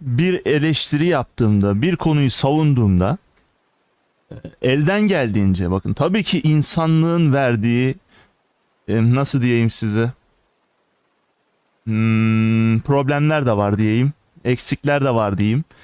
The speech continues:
hatalar da yapabiliriz. Elbette bunu uyarmanız, uyarılması çok olağan ve çok doğru bir davranış. O ayrı bir konu. Ama genelde ben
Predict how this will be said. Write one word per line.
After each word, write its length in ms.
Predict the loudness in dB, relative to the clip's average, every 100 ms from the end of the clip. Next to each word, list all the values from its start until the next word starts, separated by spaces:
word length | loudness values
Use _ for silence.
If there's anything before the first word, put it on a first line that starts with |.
| -20 _ _
hatalar 500 | -6 -2 0 0 -2
da 80 | -2
yapabiliriz. 560 | 0 0 0 0 0 0
Elbette 720 | 0 0 -2 -4 -4 -2 -4
bunu 340 | -2 0 0 2
uyarmanız, 800 | 2 0 0 0 0 -2 -2 0
uyarılması 640 | 0 0 2 0 0 -4
çok 460 | -2 -4 -4 -8 -2
olağan 400 | 0 0 0 0
ve 60 |
çok 280 | -2 -4 -2
doğru 260 | -2 0 0
bir 100 | 0
davranış. 500 | 0 0 -2 -4 -10 -20 -20 -20 _ _ _
O 140 | 0
ayrı 280 | 0 0 0
bir 80 | 0
konu. 320 | 0 0 -2 -6 _ -20 -20 _ -4
Ama 220 | 0 0
genelde 720 | 0 0 0 0 0 0 0
ben 280 | 0 -2